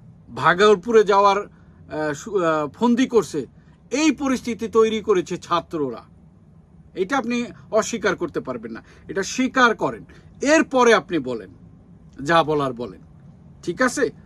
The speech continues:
আবার বলছি যে গত পনেরো ষোলো বছর বিএনপি যেই সাফার করেছে, বিএনপি যেই কষ্ট করেছে, অন্যান্য অনেকেই করে নাই,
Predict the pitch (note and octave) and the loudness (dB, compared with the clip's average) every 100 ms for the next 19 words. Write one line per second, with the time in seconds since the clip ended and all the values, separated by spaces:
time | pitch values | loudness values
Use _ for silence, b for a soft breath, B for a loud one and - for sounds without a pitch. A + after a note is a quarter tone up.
0 | B B B B C#3+ G3+ C#4 B3 F#3 - | B B B B 2 4 4 4 2 -2
1 | A#2+ - - - - - - B2 D3+ C#3+ | -12 -14 -20 -20 -20 -20 -12 -4 -2 0
2 | F3+ F3+ A3 A3 G#3 G3 G3+ F#3 F#3 G3 | 0 2 0 2 -2 0 2 2 2 -2
3 | E3 C#3 D#3 F3 E3+ F3 C#3 D#3 D#3 - | -4 -4 -2 0 -2 -6 -2 -2 -2 -8
4 | B B B B B - - D3 C#3+ E3+ | B B B B B -20 -4 0 4 2
5 | D#3+ C#3+ A#2+ - - - - - - - | 2 0 0 -8 -18 -20 -20 -20 -20 -20
6 | C3+ D3+ G#3 G#3 E3+ F#3+ D3 D#3+ C#3 A#2 | -8 2 4 4 0 -2 4 4 4 0
7 | - - A3 A#3+ C4+ G3 F3+ C#3+ - - | -12 -2 2 2 2 4 4 2 -6 -18
8 | B B - G#3 G#3 F#3+ F#3+ F3 F3+ B3+ | B B -8 -4 0 0 2 2 2 2
9 | B3 E3+ B2 G2 - | 2 2 -2 -6 -14